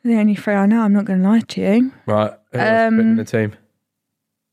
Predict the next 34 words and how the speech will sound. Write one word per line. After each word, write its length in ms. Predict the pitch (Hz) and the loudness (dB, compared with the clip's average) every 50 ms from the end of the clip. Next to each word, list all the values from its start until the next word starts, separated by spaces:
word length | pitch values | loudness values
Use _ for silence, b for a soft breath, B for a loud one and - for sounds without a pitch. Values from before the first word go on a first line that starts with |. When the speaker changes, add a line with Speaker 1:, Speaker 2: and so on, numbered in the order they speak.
| _ _ _ _ _ _ _ _ _ _ _ _ | _ _ _ _ _ _ _ _ _ _ _ _
Speaker 2:
'Cause 140 | - 123 113 | -8 -4 -2
this 180 | 135 156 143 - | -2 -2 -2 -2
stinks. 840 | - - _ - 127 135 143 139 123 101 104 123 - - - - _ _ b b b b b b b _ _ _ _ _ _ - | -6 -8 _ -4 -2 0 0 -2 -2 -4 -8 -10 -10 -10 -10 -14 _ _ b b b b b b b _ _ _ _ _ _ -10
Speaker 1:
Should 140 | - 269 | -6 -4
I 40 | 254 247 | -2 -2
do 140 | 262 262 | 0 0
my 100 | 254 254 | 0 0
team 200 | 247 - 269 254 262 | 0 -2 0 0 2
now? 180 | 277 269 208 190 | 2 0 -2 -4
Should 220 | - 214 202 208 | -6 -4 -2 -2
I 20 | 208 | 0
download 220 | 208 208 214 214 | 0 2 2 2
the 80 | 226 233 | 0 0
app? 180 | 226 226 - _ _ _ _ B B B B B B | -2 -4 -8 _ _ _ _ B B B B B B
Speaker 2:
No. 300 | - 117 107 98 95 95 98 - | -4 -2 -2 -2 -2 -6 -4 -2
Speaker 1:
Actually, 240 | 214 208 - - 202 | -2 -2 0 0 0
I'm 40 | 202 | 0
not 120 | 196 196 | 0 0
gonna 120 | 202 190 185 | -2 -2 0
do 140 | 190 190 | 0 2
that. 280 | 180 185 190 196 196 - | 2 2 0 0 -2 -2
I, 100 | 214 202 | 0 0
I 40 | 196 | 2
need 160 | 190 190 190 | 0 0 0
to 100 | - 196 | -2 -2
make 120 | 196 190 185 | -2 -2 -2
important 360 | 190 185 190 196 190 190 190 | 0 0 0 0 0 0 -2
decisions. 640 | 202 196 - 202 196 - 196 190 196 208 - - - | -2 -2 -2 -2 -2 0 0 0 -2 -2 -6 -8 -6
Speaker 2:
Yeah. 260 | - 120 110 101 - - _ _ _ _ _ _ _ _ _ _ _ _ _ _ _ - | -2 -2 -2 -2 -4 -8 _ _ _ _ _ _ _ _ _ _ _ _ _ _ _ -4
Speaker 1:
Um, 760 | 220 226 220 220 214 214 214 214 214 214 220 220 220 220 220 b b b b b b b b _ _ _ _ _ _ _ _ _ _ _ _ _ _ _ | -2 0 0 0 0 0 0 0 0 0 0 0 0 -2 -6 b b b b b b b b _ _ _ _ _ _ _ _ _ _ _ _ _ _ _
I'm 120 | - 233 233 | 0 0 2
gonna 140 | 226 220 220 | 2 0 -2
put 180 | - 226 233 | -2 -2 -2
in, 500 | 208 202 208 202 202 202 208 208 208 208 | 0 0 0 0 0 0 0 0 -2 -2